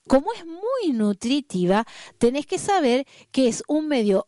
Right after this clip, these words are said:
difícil y adecuado a veces para el desarrollo de algunos microorganismos. Algunos son totalmente inofensivos, pero hay otros que te pueden traer enfermedades serias. Entonces, lo que sucedió es que hasta el año, hasta el siglo diecinueve,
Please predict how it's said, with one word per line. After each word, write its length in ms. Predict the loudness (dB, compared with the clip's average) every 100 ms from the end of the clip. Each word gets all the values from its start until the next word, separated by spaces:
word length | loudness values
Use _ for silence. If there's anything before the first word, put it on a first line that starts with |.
| -6
difícil 760 | 0 2 0 0 0 0 -2 -2
y 160 | 0 2
adecuado 560 | 2 2 2 2 2
a 60 | 2
veces 340 | 0 -4 -6 -2
para 240 | -2 0
el 60 | -2
desarrollo 480 | -2 -2 -2 0 2
de 100 | 2
algunos 300 | 2 0 2
microorganismos. 1200 | 0 0 0 0 2 2 2 0 -2 -2 -4 -2
Algunos 340 | 0 0 0 -2
son 200 | -2 -2
totalmente 480 | -2 0 0 -2 0
inofensivos, 580 | 2 2 2 2 2
pero 160 | 0 -2
hay 100 | -2
otros 200 | 0 -2
que 100 | 0
te 140 | -2
pueden 260 | 0 0 0
traer 340 | 2 2 2 -2 -16 -18 -2
enfermedades 760 | 0 0 -2 -4 -2 -2 0 -2
serias. 600 | 0 0 0 -4 -6 -10 -16 -16 -4 -2
Entonces, 400 | 0 0 2 2
lo 120 | 2
que 140 | -2
sucedió 400 | -4 -2 2 2 2
es 120 | 0
que 100 | -2
hasta 240 | -4 -2 0
el 80 | 0
año, 340 | 0 -2 -2
hasta 260 | -2 -2 0
el 140 | 0
siglo 400 | 0 0 2 2
diecinueve, 840 | 2 -2 -4 -4 -2 0 0 -2